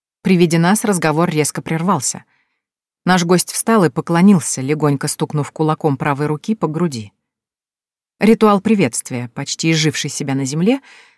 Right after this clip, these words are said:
зато часто используемый коренными жителями Солиара. «Кристит и Сихара, к вашим услугам. Простите мое неучтивое поведение за обедом.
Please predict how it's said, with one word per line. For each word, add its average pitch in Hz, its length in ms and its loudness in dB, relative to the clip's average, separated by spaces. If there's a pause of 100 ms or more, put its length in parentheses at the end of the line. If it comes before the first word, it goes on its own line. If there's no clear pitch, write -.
(120)
зато 185 280 0
часто 220 360 2
используемый 196 680 2
коренными 175 520 4
жителями 151 480 -2
Солиара. 123 540 -4 (1600)
«Кристит 180 640 0
и 175 60 0
Сихара, 135 680 -2
к - 60 -16
вашим 143 320 0
услугам. 127 420 -8 (640)
Простите 180 480 0
мое 143 240 2
неучтивое 143 560 0
поведение 139 540 0
за 151 140 0
обедом. 135 380 -4